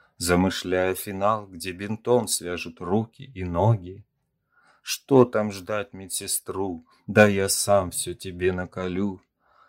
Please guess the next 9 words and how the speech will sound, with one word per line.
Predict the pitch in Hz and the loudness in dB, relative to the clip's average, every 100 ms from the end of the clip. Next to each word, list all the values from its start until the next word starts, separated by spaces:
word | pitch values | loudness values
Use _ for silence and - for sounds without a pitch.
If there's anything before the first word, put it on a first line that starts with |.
| _ | _
В | - 92 | -14 -4
нашем | 113 120 - 117 110 | -2 0 -2 -6 -4
возрасте, | 95 110 104 98 98 - 101 | 0 0 0 -2 -4 -4 -4
милая, | 98 101 101 92 90 87 _ _ | -2 0 -2 -6 -10 -14 _ _
смех | - - 101 113 120 - | 0 2 6 8 6 4
говорить | 95 90 87 92 - | -4 -4 -4 -6 -10
об | 87 85 | -10 -6
интимном. | 87 85 - 95 90 85 82 82 _ _ _ _ _ _ _ _ | -6 -8 -8 -8 -8 -12 -16 -20 _ _ _ _ _ _ _ _
Полегчало — | - 98 98 - - 110 113 101 85 | -8 -4 -4 -4 -2 0 0 -4 -8